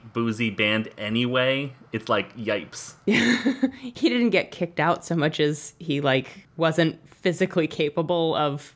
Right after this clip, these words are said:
Speaker 2: being in the band anymore.
Speaker 1: It says, "Though exact circumstances of the split remain murky, published explanations include Westber-, Westerberg's commercial aspirations,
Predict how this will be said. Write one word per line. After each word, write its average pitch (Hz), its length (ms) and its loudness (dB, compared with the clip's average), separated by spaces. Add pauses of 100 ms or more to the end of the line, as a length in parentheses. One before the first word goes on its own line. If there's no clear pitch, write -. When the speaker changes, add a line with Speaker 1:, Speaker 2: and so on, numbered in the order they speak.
(140)
Speaker 2:
being 208 260 2
in 220 100 2
the 214 60 -2
band 226 260 0
anymore. 233 540 -2 (200)
Speaker 1:
It 120 100 -10
says, 127 300 -2
"Though 147 220 2
exact 151 400 0
circumstances 139 580 0
of 123 80 -2
the 123 80 -2
split 135 240 2
remain 120 240 4
murky, 120 360 2
published 131 640 -2
explanations 123 540 0
include 113 300 0
Westber-, 139 460 0
Westerberg's 139 600 0
commercial 135 460 0
aspirations, 117 680 0